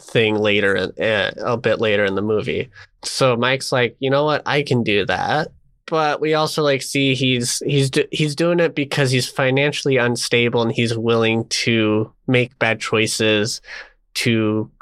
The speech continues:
try to reduce the stress in his life. So it's, like, it's a very human choice,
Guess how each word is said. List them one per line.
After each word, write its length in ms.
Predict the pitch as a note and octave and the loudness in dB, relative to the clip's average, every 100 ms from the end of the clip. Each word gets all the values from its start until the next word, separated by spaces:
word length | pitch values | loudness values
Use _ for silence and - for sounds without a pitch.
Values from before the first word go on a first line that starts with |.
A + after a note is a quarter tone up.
| _ - | _ -10
try 280 | - D#3 D3 | -2 0 0
to 140 | C#3+ | 0
reduce 380 | C3 B2 B2 - | 0 2 0 0
the 80 | A#2+ | -2
stress 460 | - - A2+ - | 0 0 0 0
in 80 | A2+ | 0
his 160 | G#2+ A#2 | 0 0
life. 440 | G#2+ - - - - - - | -2 -2 -8 -14 -18 -20 -6
So 180 | - D3 | -2 0
it's, 140 | - | 0
like, 120 | D#3 | -2
it's 140 | D3 D3+ | 0 -2
a 40 | |
very 460 | C#3 E3+ F#3+ F3 D3 | 0 0 2 2 0
human 600 | - D3 D3+ D3+ C3+ A#2+ | -2 0 2 4 2 0
choice, 760 | - - A2+ A#2 C3 - - | -2 0 2 2 2 -2 -6